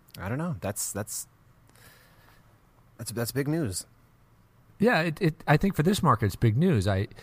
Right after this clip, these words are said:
Speaker 2: uh, I think it would be a wonderful exercise for anybody in healthcare marketing to pose that question to their own team or to their leadership to say, uh, because a lot of people, I think, you know,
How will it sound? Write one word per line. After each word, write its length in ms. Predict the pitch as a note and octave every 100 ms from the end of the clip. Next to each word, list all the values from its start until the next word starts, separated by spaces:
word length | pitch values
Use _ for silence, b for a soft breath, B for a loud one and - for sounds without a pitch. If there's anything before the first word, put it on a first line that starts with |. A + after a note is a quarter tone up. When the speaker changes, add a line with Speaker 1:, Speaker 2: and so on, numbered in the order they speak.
| B B -
Speaker 2:
uh, 400 | G2+ G2 F#2+ F#2+
I 100 | A#2 B2
think 180 | F3
it 40 | E3
would 120 | B2
be 100 | B2+
a 60 | A2+
wonderful 560 | G2+ B2 F3 - G#2+ G#2
exercise 680 | G#2 - - F#2+ E2+ E2+
for 120 | - F#2+
anybody 560 | G#2 C#3+ G#2 F2 E2+
in 100 | E2
healthcare 400 | F2 F#2 - F2
marketing 400 | E2 G2 A#2+ F2 D#2+
to 60 |
pose 300 | - G2+ F#2+
that 160 | E2+ -
question 340 | G2+ G2 -
to 100 | E2
their 180 | F2+ F2
own 140 | E2+ E2
team 340 | - F2 E2+
or 40 |
to 120 | - E2
their 140 | E2
leadership 520 | F#2 D#3+ A#2 E2+ D#2
to 100 | -
say, 380 | E2+ F2+ E2+ E2+ B B B B B B -
uh, 480 | F#2 F2 E2+ E2+ F2 C3
because 240 | D3 D3
a 40 |
lot 160 | D3+ E3+
of 80 | G3+
people, 240 | F#3 C3+
I 100 | B2
think, 440 | - A#2 G#2+ G#2 - -
you 140 | - A2+
know, 340 | G2 F#2+ G2